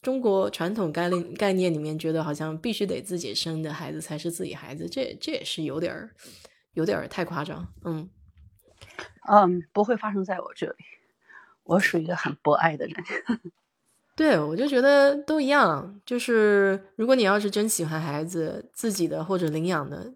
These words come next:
Speaker 1: 其实都可以给你带来非常不一样的这个视野嘛。所以说，我就觉得这个什么女性不要孩子晚年会不会凄凉，这种不存在的。就是如果她是自己选择的这种生活，她自己觉得满足，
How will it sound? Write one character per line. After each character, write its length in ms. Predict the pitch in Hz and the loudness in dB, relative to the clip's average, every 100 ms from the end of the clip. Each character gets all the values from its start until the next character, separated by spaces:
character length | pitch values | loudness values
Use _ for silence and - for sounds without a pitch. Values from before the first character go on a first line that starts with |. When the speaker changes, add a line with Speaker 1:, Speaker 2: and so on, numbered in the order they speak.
| - | -12
Speaker 1:
其 140 | - 208 | -6 2
实 160 | 226 | 2
都 200 | 226 240 | 6 4
可 120 | 240 | 4
以 80 | 170 | 0
给 120 | 165 | 0
你 140 | 160 156 | -4 -2
带 140 | 165 | -2
来 120 | 160 | -2
非 140 | 160 175 | -2 -4
常 340 | 175 156 165 - - - - - | -2 -2 -4 -10 -20 -20 -14 -4
不 120 | 180 | 0
一 20 | 170 | 2
样 160 | 185 | 0
的 80 | 170 | -2
这 120 | 156 | -4
个 180 | 156 151 | -6 -6
视 260 | 160 - 185 | -4 -2 0
野 180 | - - | -2 -8
嘛。 120 | - - - _ _ _ | -12 -16 -20 _ _ _
所 140 | - 190 | -4 -2
以 60 | |
说， 340 | 180 190 190 196 - - - - _ _ _ - | 2 4 2 0 -8 -20 -20 -20 _ _ _ -16
我 180 | - 147 | -6 -4
就 140 | 170 | -2
觉 160 | 170 156 | 0 0
得 420 | 165 165 165 165 - | 2 0 -2 -6 -4
这 140 | 175 | -2
个 80 | 170 | -2
什 120 | - | -2
么 80 | 170 | -4
女 160 | 170 | -4
性 280 | 156 185 170 | -4 -2 -2
不 80 | 170 | 0
要 120 | 170 | 0
孩 200 | 160 151 | 0 -4
子 100 | 165 | -4
晚 160 | 165 139 | -6 -4
年 180 | 160 180 | -6 -4
会 80 | 190 | -2
不 80 | 175 | 0
会 120 | 170 | 0
凄 220 | - - | -2 -4
凉， 300 | 165 139 190 - - - _ | -4 -6 -12 -16 -20 -20 _
这 100 | - | -8
种 140 | 208 160 | -4 0
不 100 | 202 | 0
存 240 | 180 165 | 0 -6
在 180 | 196 208 | -4 -6
的。 60 | 180 196 - _ | -6 -12 -20 _
就 160 | - 196 | -12 -6
是 100 | 190 | -2
如 100 | 190 | 2
果 140 | 233 185 | 2 2
她 180 | 196 | -2
是 300 | 208 214 190 | -4 0 -2
自 160 | 180 202 | 0 -2
己 100 | 185 | -2
选 260 | 208 156 147 | -2 -6 -4
择 120 | 156 | -4
的 100 | 175 | -2
这 80 | 180 | -2
种 100 | 160 | -4
生 220 | - 180 | -4 -4
活， 240 | 170 147 | -4 -6
她 160 | 151 180 | -6 -6
自 160 | 175 | -4
己 80 | 165 | -4
觉 140 | 147 151 | -4 -2
得 100 | 170 | -2
满 220 | 147 131 | -2 -6
足， 320 | - 165 170 | -10 -10 -10